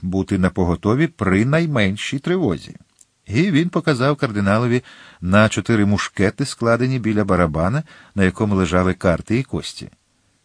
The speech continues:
"Будьте певні, ваше високопреосвященство", — докинув Дартаньян, ми вийшли б вам назустріч, аби тільки знали, що це саме ви під'їздите до нас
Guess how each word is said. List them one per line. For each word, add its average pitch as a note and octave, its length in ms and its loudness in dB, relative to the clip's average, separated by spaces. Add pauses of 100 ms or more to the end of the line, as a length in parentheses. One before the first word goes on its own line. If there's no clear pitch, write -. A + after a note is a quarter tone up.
(140)
"Будьте G2+ 440 2
певні, D#3 420 4
ваше A#2+ 340 4
високопреосвященство", — F#2 1500 0
докинув F2 500 0
Дартаньян, F2 680 -2 (520)
ми G2+ 400 2
вийшли A#2+ 440 0
б C#3 40 0
вам G#2+ 260 4
назустріч, G#2 680 0
аби F#2 180 0
тільки F2+ 360 -2
знали, F#2 380 0
що F2 300 -6 (280)
це F2+ 200 -2
саме F2+ 320 2
ви A#2+ 280 2
під'їздите E2+ 800 -2
до D#2+ 140 -2
нас G#2 300 -2